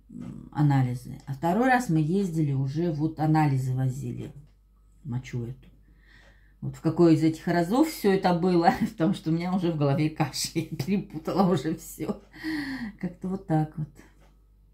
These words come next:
Так что вот такие приключения еще у нас бывают.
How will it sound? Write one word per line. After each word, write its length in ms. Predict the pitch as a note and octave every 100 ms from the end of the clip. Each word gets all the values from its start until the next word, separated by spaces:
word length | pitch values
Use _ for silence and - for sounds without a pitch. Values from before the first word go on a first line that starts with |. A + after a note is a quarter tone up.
| -
Так 140 | E3
что 200 | - -
вот 120 | F3 -
такие 320 | G#3 G#3+ G3+
приключения 640 | F3+ - F3+ - F#3+ D#3+
еще 240 | D#3 - D3+
у 20 |
нас 240 | C#3+ C#3
бывают. 540 | C3 D3 D3 C#3 C#3